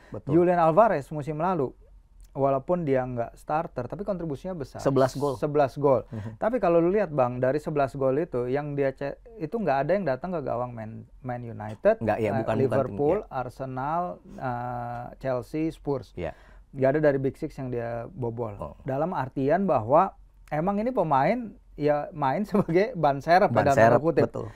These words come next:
Speaker 2: Di saat Holland perlu istirahat, seperti ketika menghadapi laga-laga Liga Champions, ketika menghadapi tim-tim yang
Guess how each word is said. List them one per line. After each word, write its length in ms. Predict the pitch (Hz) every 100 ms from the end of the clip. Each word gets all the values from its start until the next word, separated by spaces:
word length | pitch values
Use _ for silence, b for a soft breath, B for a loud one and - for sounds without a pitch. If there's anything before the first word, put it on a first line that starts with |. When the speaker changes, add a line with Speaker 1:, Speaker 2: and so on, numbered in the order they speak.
| B
Speaker 2:
Di 160 | - 131
saat 320 | 151 156 170 151
Holland 320 | 143 139 143
perlu 160 | 131 131
istirahat, 720 | 113 131 123 117 175 180 -
seperti 320 | 131 123 135
ketika 180 | 127 127 123
menghadapi 400 | 117 120 117 123
laga-laga 480 | 113 120 117 117
Liga 320 | 117 120 120 -
Champions, 720 | 117 113 160 185 196 - -
ketika 240 | 123 120
menghadapi 560 | 117 110 113 117 127 123
tim-tim 400 | 123 113 135 127
yang 180 | 123